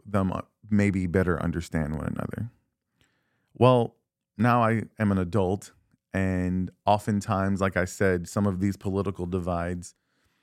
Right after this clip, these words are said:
are also racial divides, in a lot of instances. And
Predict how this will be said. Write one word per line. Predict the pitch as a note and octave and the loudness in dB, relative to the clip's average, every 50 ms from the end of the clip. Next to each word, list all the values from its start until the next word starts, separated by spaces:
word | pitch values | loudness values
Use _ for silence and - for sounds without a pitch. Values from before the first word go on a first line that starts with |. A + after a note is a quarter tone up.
| _ _ _ - | _ _ _ 0
are | F#2 F#2 | 2 4
also | F2 F#2+ G2 G2 - - G2+ F#2+ F#2+ F2+ F2+ F2 E2 - - _ _ _ _ | 4 2 2 0 0 0 0 2 2 0 -2 -2 -4 -8 -12 _ _ _ _
racial | - F2 F#2+ G2+ G2+ - F#2 F2+ | -2 0 0 0 0 -2 -2 -2
divides, | E2 F2+ D#2 E2+ D#2+ D#2 E2+ F2+ G2 G2+ G2 - - A#2 - _ _ - | -2 -2 -4 -2 -2 -2 -2 -2 -4 -6 -8 -12 -16 -20 -20 _ _ -6
in | - F#2+ | -4 -2
a | F2 | -2
lot | F2 E2+ E2+ E2+ | 0 0 -2 -2
of | E2+ E2+ | -2 -4
instances. | F2 E2+ F2+ - - F2+ F#2 F2+ - G2 G2+ G2+ G2+ G#2 - _ _ _ _ _ _ _ _ _ _ _ - | -4 -4 -6 -6 -6 -6 -6 -6 -4 -4 -4 -4 -4 -6 -10 _ _ _ _ _ _ _ _ _ _ _ 0
And | G#2+ G#2+ G#2+ G#2 G#2 G2+ G2 G2 G2 F#2+ | 2 2 4 4 2 2 2 2 0 -2